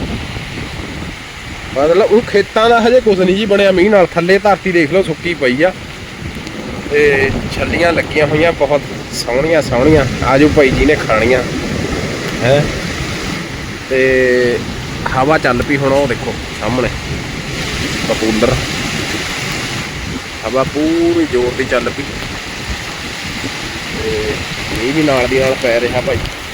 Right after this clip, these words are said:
ਤੇ ਹੁਣ ਤਾਂ ਮੈਨੂੰ ਵੀ ਅੰਦਰੇ ਵੜਨਾ ਪੈਣਾ, ਮੀਂਹ ਬਹੁਤ ਜ਼ੋਰਦਾਰ।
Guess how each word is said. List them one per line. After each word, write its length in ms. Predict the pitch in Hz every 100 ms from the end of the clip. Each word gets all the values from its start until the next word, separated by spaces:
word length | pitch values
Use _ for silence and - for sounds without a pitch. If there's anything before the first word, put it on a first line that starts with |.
| - - - - - - - - - - - - - - -
ਤੇ 60 | - - 156 -
ਹੁਣ 100 | 127 131
ਤਾਂ 100 | 139
ਮੈਨੂੰ 260 | 127 131 139
ਵੀ 100 | 139
ਅੰਦਰੇ 240 | 127 131
ਵੜਨਾ 300 | 127 123 135
ਪੈਣਾ, 240 | 117 117
ਮੀਂਹ 220 | 143 135 156
ਬਹੁਤ 220 | 120 -
ਜ਼ੋਰਦਾਰ। 400 | 113 110 107